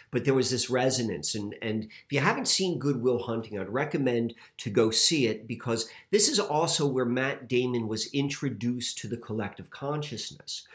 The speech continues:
So I'm not certain exactly, like, the, the nuts and bolts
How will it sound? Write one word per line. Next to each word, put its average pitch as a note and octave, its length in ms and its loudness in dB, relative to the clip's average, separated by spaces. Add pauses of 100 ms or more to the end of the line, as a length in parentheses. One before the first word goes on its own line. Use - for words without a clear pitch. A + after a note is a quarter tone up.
(240)
So C#3+ 520 6
I'm G#3+ 220 2
not D#4 200 0
certain D3+ 360 0
exactly, A#2 600 0
like, F#2+ 260 -6 (760)
the, G#2 600 0
the G#2 460 -4
nuts B2 400 4
and B2 200 0
bolts A2+ 540 2